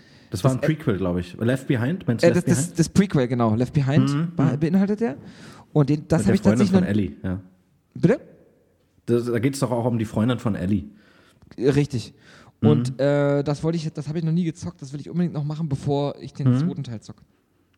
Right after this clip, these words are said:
Speaker 1: Hab ich auch noch nicht tatsächlich. Ich hab das Hauptspiel durchgespielt und, äh, das ist wirklich eine wahnsinnig geile Erfahrung gewesen. Wahnsinnig
Speaker 2: Ja.
Speaker 1: geil.
Speaker 2: Ja.
Speaker 1: Und, äh, ja, ja. Ich tue mich auch schwer, muss ich sagen, äh, mit, äh, Uncharted, ähm,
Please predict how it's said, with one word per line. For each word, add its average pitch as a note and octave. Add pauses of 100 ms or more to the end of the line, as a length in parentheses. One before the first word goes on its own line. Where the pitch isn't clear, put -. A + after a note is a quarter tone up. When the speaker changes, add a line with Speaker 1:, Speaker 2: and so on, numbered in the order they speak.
Speaker 1:
Hab A2
ich B2
auch G#2+
noch A#2
nicht G2
tatsächlich. F2+
Ich F2+
hab A2
das A#2
Hauptspiel B2+
durchgespielt F3 (640)
und, G2
äh, F#2+
das F2+
ist -
wirklich F#2+ (500)
eine F#2+
wahnsinnig F#2
geile E2+
Erfahrung D#2
gewesen. D2 (200)
Wahnsinnig F2
Speaker 2:
Ja. - (100)
Speaker 1:
geil. D#2 (260)
Speaker 2:
Ja. C3+
Speaker 1:
Und, F2
äh, E2+
ja, E2 (120)
ja. E2 (300)
Ich -
tue D3
mich F3+
auch -
schwer, A2+
muss C#3
ich C3+
sagen, A#2+
äh, G2+ (760)
mit, -
äh, G2+
Uncharted, G#2
ähm, D#2+